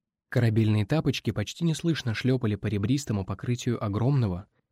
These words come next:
двенадцать метров шириной и восемь высотой, коридора. Последние четверо суток здесь круглосуточно сновали тяжёлые, средние и лёгкие погрузчики. Но в настоящий момент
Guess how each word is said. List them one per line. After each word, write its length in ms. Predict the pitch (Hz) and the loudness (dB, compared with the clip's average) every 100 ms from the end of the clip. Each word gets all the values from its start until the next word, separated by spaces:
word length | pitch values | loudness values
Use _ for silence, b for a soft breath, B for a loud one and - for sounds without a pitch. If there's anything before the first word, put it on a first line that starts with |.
| - | -6
двенадцать 580 | 117 113 107 104 104 - | 0 2 4 2 -2 0
метров 360 | 110 98 104 - | 0 0 -4 -4
шириной 420 | 107 107 104 98 | 0 0 0 -2
и 160 | - | -2
восемь 340 | 104 101 - 101 | -2 -2 -2 -4
высотой, 580 | 95 104 95 123 147 - b b b | -4 -4 -2 0 0 -4 b b b
коридора. 600 | 160 151 143 104 95 92 _ _ _ _ _ _ _ B B B | 0 2 2 0 -2 -10 _ _ _ _ _ _ _ B B B
Последние 520 | 107 - 180 156 147 | -2 2 2 4 2
четверо 400 | - 151 147 139 | 0 -2 0 0
суток 380 | - 180 127 107 | 0 -2 -2 0
здесь 200 | 113 - | 0 0
круглосуточно 720 | 123 113 113 - 151 127 117 | 0 2 2 0 -2 -2 -2
сновали 460 | - 113 110 117 107 | -2 0 2 2 0
тяжёлые, 640 | - 104 120 143 123 113 b b | -2 0 2 4 2 0 b b
средние 600 | - 120 147 139 113 104 b b | -2 2 2 4 2 0 b b
и 100 | 131 | 0
лёгкие 360 | 120 139 - 131 | 2 0 -2 -2
погрузчики. 760 | 135 139 139 - 95 - 87 - _ _ B B B | 0 2 0 0 -4 -8 -12 -14 _ _ B B B
Но 100 | 107 | 0
в 60 | 120 | 0
настоящий 520 | 120 147 160 - 135 | 0 0 0 0 0
момент 380 | 127 151 180 | 2 2 0